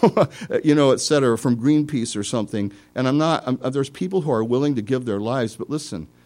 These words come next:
look at the source. Jesus gave his life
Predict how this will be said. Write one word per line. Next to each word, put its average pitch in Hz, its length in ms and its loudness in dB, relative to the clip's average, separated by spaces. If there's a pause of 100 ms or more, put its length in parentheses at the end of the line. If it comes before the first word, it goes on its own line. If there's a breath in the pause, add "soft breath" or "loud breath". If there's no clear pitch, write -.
(180 soft breath)
look 160 160 -6
at - 80 -12
the 107 80 -6
source. 131 560 -4
Jesus 113 540 -8
gave 123 320 -4
his 95 200 -10
life - 640 -12